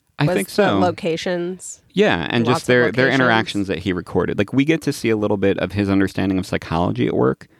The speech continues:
Speaker 1: when it comes to how he dealt with women and her.
Speaker 2: What do you mean, how he dealt with women? How he manipulated them, you mean?
Speaker 1: Maybe, yeah.
Speaker 2: Or how he wooed them?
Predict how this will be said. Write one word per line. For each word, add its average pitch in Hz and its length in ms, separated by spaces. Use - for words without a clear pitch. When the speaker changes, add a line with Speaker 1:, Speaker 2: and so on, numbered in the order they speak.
Speaker 1:
when 104 140
it 98 60
comes 101 260
to 92 80
how 90 160
he 90 120
dealt 85 260
with - 160
women 139 400
and 113 160
her. 127 320
Speaker 2:
What 202 120
do 240 60
you 240 80
mean, 185 500
how 147 140
he 143 100
dealt 143 260
with - 160
women? 156 360
How 175 220
he 180 140
manipulated 214 640
them, 254 180
you 277 80
mean? 302 300
Speaker 1:
Maybe, 143 380
yeah. 117 340
Speaker 2:
Or 185 40
how 185 180
he 180 140
wooed 180 320
them? 285 380